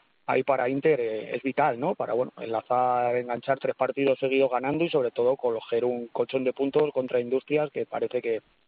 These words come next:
entre ellos y Valdepeñas y Manzanares y tal se van a jugar las plazas. De ahí va a sobrar uno para,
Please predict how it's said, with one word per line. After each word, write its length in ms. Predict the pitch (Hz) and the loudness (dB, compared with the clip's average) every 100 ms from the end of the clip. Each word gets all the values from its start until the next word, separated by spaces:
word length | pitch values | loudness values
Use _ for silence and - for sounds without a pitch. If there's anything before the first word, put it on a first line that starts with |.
| - _ - | -16 _ -2
entre 440 | 120 117 120 147 | -2 2 4 4
ellos 360 | 139 139 135 135 | 4 4 4 2
y 200 | 131 135 | 0 2
Valdepeñas 760 | 135 127 127 - 156 147 143 135 | 4 2 0 2 2 2 0 -2
y 20 | |
Manzanares 440 | 135 131 131 135 | -4 -2 -2 -2
y 20 | 131 | -2
tal 160 | 147 | -2
se 80 | - | -2
van 140 | 139 | -2
a 40 | 147 | -2
jugar 260 | 127 117 | -2 -2
las 140 | 110 104 | -4 -4
plazas. 540 | 117 117 - 107 110 | -4 -2 -4 -6 -6
De 80 | 113 | -2
ahí 80 | 120 | 0
va 100 | 120 | 0
a 40 | |
sobrar 340 | - 127 117 127 | 0 0 2 2
uno 360 | 143 147 147 - | 2 2 0 -2
para, 400 | 123 117 110 | -2 -2 -2